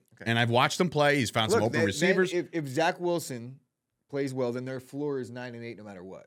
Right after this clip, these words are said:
Speaker 2: There was a scene in Hard Knocks last night where they're talking about how good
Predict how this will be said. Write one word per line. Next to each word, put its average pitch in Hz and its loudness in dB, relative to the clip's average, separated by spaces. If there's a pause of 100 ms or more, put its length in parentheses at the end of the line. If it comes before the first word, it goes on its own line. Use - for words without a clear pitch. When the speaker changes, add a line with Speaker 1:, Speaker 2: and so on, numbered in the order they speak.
Speaker 2:
There 101 2
was 101 2
a 98 4
scene 147 0
in 107 0
Hard 120 2
Knocks 113 0
last 98 -2
night 82 -6 (140)
where 92 2
they're 87 0
talking 131 2
about 95 0
how 98 0
good 87 0